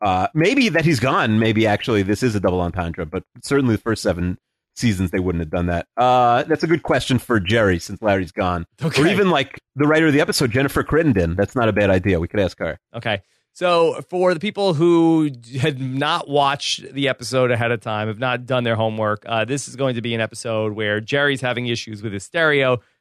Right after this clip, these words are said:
Speaker 2: Kramer tries to get him a refund. They send it, uh, broken in the mail.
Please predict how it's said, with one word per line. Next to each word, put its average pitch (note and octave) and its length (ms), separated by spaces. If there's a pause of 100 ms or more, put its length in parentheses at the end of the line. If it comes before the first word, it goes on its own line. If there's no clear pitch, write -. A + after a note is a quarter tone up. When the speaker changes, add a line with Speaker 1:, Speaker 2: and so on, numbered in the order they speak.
Speaker 2:
Kramer C#3 260
tries B2 240
to - 100
get A#2+ 160
him A#2 120
a G#2+ 80
refund. C#3+ 720
They A#2+ 100
send C3 380
it, A#2 160 (120)
uh, A#2 260
broken C#3+ 640
in A#2+ 180
the A2 60
mail. D3 560